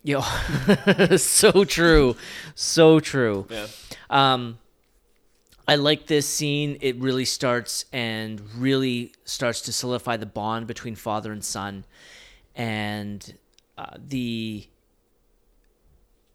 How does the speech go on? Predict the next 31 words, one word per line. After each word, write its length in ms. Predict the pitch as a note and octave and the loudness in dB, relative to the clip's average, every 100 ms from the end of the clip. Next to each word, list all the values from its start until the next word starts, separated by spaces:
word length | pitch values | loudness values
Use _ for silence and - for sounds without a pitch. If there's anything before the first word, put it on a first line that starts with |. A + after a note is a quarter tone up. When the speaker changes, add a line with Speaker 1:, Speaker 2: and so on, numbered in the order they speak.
| _ _ | _ _
Speaker 1:
uh, 540 | B2+ B2+ B2+ B2+ B2+ - _ _ _ _ | -8 -6 -6 -6 -8 -12 _ _ _ _
and 160 | - D#3+ | -8 -8
it's, 320 | C#3+ - - | -4 -2 -2
it's 220 | - F3 - | -4 -8 0
while 260 | D3 D3+ | 4 4
he's 200 | D#3 C3+ | 4 -2
recovering 600 | C3+ - B2+ A2+ A#2+ A#2+ | -4 -4 -4 -2 -4 -6
that 400 | G#2+ A2+ A2 G#2 | -4 -2 0 -2
Sullivan 500 | - - A#2 A2+ A2+ | -4 -2 -2 -4 -8
starts 360 | G#2+ - G#2+ - | -8 -6 -6 -6
to 80 | G#2+ | -10
go 140 | G#2 | -10
through 180 | G#2 A2+ | -10 -10
the 60 | G#2+ | -8
ledgers 360 | G#2+ G2+ G#2 G#2+ | -8 -8 -12 -12
and 140 | G2+ | -12
realizes 680 | G#2 G2+ G2 G2 G2 G2+ F#2 | -10 -10 -10 -12 -14 -16 -12
that 180 | F#2+ F#2 | -12 -12
it's 240 | F2 - | -12 -14
Connor 560 | - - B2+ G#2 - - _ _ _ _ | -12 -4 -4 -4 -12 -18 _ _ _ _
that's 220 | - F#2+ - | -10 -10 -12
been 180 | G2+ | -14
stealing 380 | F#2 - F#2+ G2 | -14 -14 -14 -14
money 300 | G2 F#2 F2 | -14 -16 -18
from 340 | - - F#2 G#2+ | -20 -18 -18 -16
his 220 | F#2+ - | -18 -16
family 400 | - F2 E2+ F2+ | -14 -14 -16 -20
for 160 | - | -18
so 220 | - - - | -14 -12 -12
long. 380 | - G#1+ - _ | -14 -16 -18 _
Speaker 2:
Yeah. 80 | - | -20